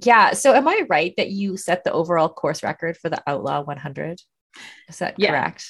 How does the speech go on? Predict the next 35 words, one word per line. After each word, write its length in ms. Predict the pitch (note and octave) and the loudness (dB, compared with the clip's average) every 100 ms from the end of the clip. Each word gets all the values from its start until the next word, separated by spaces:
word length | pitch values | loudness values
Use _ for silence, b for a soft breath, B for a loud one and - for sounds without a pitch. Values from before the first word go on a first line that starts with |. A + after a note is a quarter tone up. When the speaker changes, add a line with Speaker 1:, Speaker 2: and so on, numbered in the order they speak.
| - | -6
Speaker 1:
Like, 240 | F#3+ G3 | 0 2
you 80 | G3+ | 2
Speaker 2:
Yeah. 100 | - | 0
Speaker 1:
beat 120 | D#3+ - | 0 2
the 80 | |
boys 520 | - C#3+ A#2 D#3+ - - | 2 4 4 2 -4 -12
kind 200 | - F3 | -6 -2
of 40 | F#3 | 0
Speaker 2:
Like, 120 | G3 | 4
I 120 | G3 | 2
beat 60 | F3 | 4
the 120 | F#3 | 0
Speaker 1:
situation? 180 | F#3 E3 | 0 -2
Speaker 2:
boys. 400 | E3 C3+ F3 F3+ | -2 -2 -4 -2
Yeah. 280 | F3 D#3+ D#3 | 2 2 2
The, 220 | E3+ E3+ | -2 2
uh, 160 | D#3+ | 0
the 100 | D#3 | 0
second 360 | F3+ G3 F#3+ F3 | 0 0 0 -6
place 340 | F#3 F3 D#3+ - | -2 -2 -2 -4
or 160 | E3 | -6
the, 320 | C#3 E3+ D#3 - _ _ _ - | 0 0 0 -6 _ _ _ -2
the 80 | F3+ | -2
first 420 | - G#3+ F#3+ - | 2 4 4 2
man 600 | F#3 F3+ E3+ C#3+ C3 C#3+ | 0 2 2 2 -4 -10
to 80 | - | -10
finish. 340 | D#3+ C#3+ D3 - | -6 -4 -4 -6
So 60 | E3+ | -4
he 100 | F#3+ | 2
got, 220 | E3 D#3+ | 4 4
like, 180 | E3 - | 2 -2
you 60 | D#3 | -4
know, 120 | C#3 | -4
the 80 | C#3+ | -6
first, 440 | - E3 C#3+ - | -4 -4 -4 -12